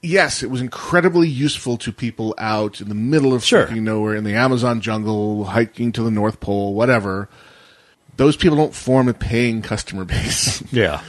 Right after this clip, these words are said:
Speaker 1: So it tanked, uh, financially because they couldn't get subscribers, 'cause it, if it had worked like the cell phones we were used to at the time, they
Speaker 2: Mm-hmm.
Speaker 1: probably could have made it, where you would have the, an Iridium phone that worked exactly the same no matter where you were
Speaker 2: Sure.
Speaker 1: standing, but the technology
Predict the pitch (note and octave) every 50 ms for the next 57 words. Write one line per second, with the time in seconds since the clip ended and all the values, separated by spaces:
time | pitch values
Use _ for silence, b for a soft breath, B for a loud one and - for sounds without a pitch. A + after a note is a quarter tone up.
0 | D3 B B B B _ _ _ _ - - - - A#2+ A2 G#2 G#2 G2+ G2 G2
1 | - - B2+ - _ - - - D#3+ D3+ C#3+ G#2+ - - - - - _ _ _
2 | - - G#2 G2+ G2 F#2+ - - G#2 G#2 A2+ A#2+ A#2 A2 - G#2 E2 C2+ C2 C#2+
3 | F2+ G#2+ G#2 - - F#2+ F2+ - G2 - - A#2 F#2+ G2 F#2+ F#2+ - - - F2+
4 | - - E3 E3+ D#3 D3 - - B2 A#2 B2+ A#2+ - _ b b b b b b
5 | b b b b b b D3+ - C#3 B2+ B2 C#3 B2 G2+ G#2 G#2 B2+ F#3+ A3+ G3
6 | - - - - B2+ C3+ C3 - - _ _ - A2+ - - - C3 C3 C#3 -
7 | - C#3+ C#3+ C3+ A#2 B2 B2+ B2+ B2+ A#2 G#2 G#2 A#2+ C#3 - - C#3 C3 - -
8 | - - - A2+ G#2+ A2 B2+ D#3+ G3 G3+ E3 B2+ G#2+ G2 G#2+ C#3 G3+ A#3+ A3 F#3+
9 | D#3 - - - E3+ E3 D#3+ C#3 A#2+ A#2+ B2 A#2 G#2 D2+ - - - - b b
10 | b b b b b b _ G2+ G#2 G2+ G2+ F#2+ A2 G#2+ G#2+ G#2+ G#2 F#2+ F#2 G#2+
11 | G#2 G2+ F2 G2+ G2 G2 A2 C#3 D3+ D#3 C#3+ C3 - B2+ A#2 A#2 A2+ F#2+ A2 A#2
12 | C3 B2+ - - - - _ _ _ - G#2+ F#2+ - A#2+ B2 A2+ - - C3 A#2+
13 | B2 A#2 - B2 A2+ A2+ A2+ A2 G#2+ G2+ G2 F#2 F2+ F#2+ G2+ G#2 G#2 G#2 G2+ G2+
14 | - E3 C#3+ G#2 F2 F#2 E2 - - F#2 - - G2 - G#2+ G#2 G#2+ A2 G#2+ F#2+
15 | G#2+ G#2+ G#2 G#2